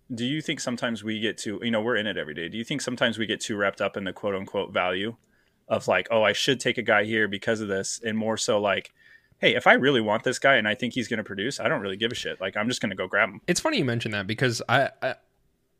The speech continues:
Speaker 2: over the li-, I mean, I've, we've been playing this for a long time now, and we have been in the fantasy football,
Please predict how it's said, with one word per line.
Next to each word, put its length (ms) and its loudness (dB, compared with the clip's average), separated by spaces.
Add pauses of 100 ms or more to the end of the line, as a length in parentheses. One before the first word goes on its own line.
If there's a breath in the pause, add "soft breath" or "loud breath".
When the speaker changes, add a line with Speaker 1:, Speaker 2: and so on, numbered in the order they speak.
(320)
Speaker 2:
over 180 6
the 80 0
li-, 120 2
I 240 2
mean, 160 4
I've, 160 2
we've 180 4
been 140 2
playing 300 -2
this 140 -8
for 240 -4
a 100 -2
long 300 -4
time 360 -4
now, 340 -4
and 240 -6
we 160 -2
have 200 -4
been 400 -6
in 180 2
the 100 0
fantasy 420 -2
football, 880 -2